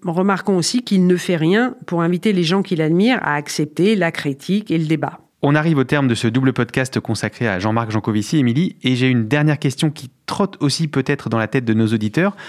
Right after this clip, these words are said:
Speaker 2: Puisque tout le monde sait désormais qu'il a eu raison en premier, quels sont les prochains objectifs de Jean-Marc Jancovici ?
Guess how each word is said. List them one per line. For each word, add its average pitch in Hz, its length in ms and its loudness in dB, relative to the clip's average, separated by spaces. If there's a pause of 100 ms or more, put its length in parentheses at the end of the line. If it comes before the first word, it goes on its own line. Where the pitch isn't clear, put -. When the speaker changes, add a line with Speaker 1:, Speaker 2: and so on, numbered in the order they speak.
(460)
Speaker 2:
Puisque 185 280 0
tout 190 120 0
le 185 80 4
monde 185 180 4
sait 151 160 0
désormais 139 400 2
qu'il 123 220 -2
a - 20 4
eu 117 100 4
raison 117 300 0 (100)
en 117 120 0
premier, 156 480 0 (240)
quels 151 180 0
sont 202 160 0
les 131 140 2
prochains 147 480 0
objectifs 120 420 -2
de 139 80 2
Jean-Marc 117 300 0
Jancovici ? 113 460 -2